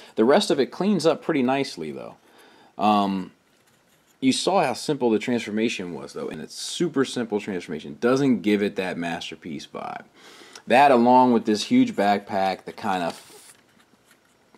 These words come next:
lighter plastic up here. This stuff down here feels great,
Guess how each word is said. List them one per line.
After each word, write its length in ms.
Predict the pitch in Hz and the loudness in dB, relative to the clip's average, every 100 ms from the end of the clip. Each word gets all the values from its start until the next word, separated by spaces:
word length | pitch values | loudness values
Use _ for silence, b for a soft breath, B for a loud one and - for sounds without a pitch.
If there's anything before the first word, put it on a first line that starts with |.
| - | -10
lighter 420 | 117 139 156 156 | -6 -4 -2 -2
plastic 600 | - 127 123 127 131 107 | -2 -4 -2 -2 -4 -4
up 140 | 104 - | -6 -6
here. 300 | 85 78 80 | -8 -6 0
This 180 | 139 | 0
stuff 200 | - 139 | 4 2
down 200 | - 107 | 2 0
here 140 | 101 98 | 2 -2
feels 260 | 90 80 | -2 -8
great, 360 | 80 82 73 | -6 -8 -6